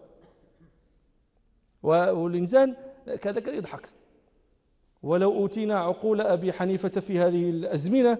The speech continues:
لصلح حال كثير من المسلمين. هذه القضية الأولى. والقضية الثانية أن هذه القصة ترشح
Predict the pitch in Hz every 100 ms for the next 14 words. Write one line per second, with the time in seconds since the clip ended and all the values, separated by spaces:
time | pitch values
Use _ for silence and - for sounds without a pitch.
0 | - - - - - 156 175 185 180 233
1 | 214 185 208 - 226 226 226 208 320 330
2 | 330 285 269 196 127 - - - _ 196
3 | 226 226 190 180 196 165 135 - - -
4 | - - 202 208 214 190 269 240 240 208
5 | 214 220 202 185 - - - - _ _
6 | - 180 170 - - 254 -